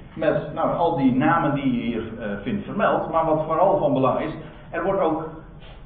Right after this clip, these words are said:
ver-, gesproken over Eden. Ook waar ooit Gods hof lag, dat was een gebied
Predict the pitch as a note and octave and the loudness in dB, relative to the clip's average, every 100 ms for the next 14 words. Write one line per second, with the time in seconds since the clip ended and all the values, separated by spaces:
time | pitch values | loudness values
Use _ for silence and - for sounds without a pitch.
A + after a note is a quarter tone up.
0 | - - D3+ C#3 - - F3+ B2 - G3+ | -16 -14 -10 -10 -10 -4 2 2 4 2
1 | G3 D3+ - - C#4 G#3 - - - - | 2 2 0 2 2 4 2 -2 -8 -14
2 | - - B3+ C4 B3+ F#3+ G#3+ A3 A3 B3 | -16 2 6 6 6 4 6 4 10 10
3 | B3 E3 A#3 G3+ - - - G#3+ - D3 | 10 4 2 2 0 -6 2 2 4 4
4 | B2 - - - - - - - - F#3 | 4 4 -2 -10 -16 -18 -20 -20 -2 4
5 | G3 G3+ G3 G3 C#3+ - - A#3 D4+ | 6 6 4 0 -4 -4 0 2 2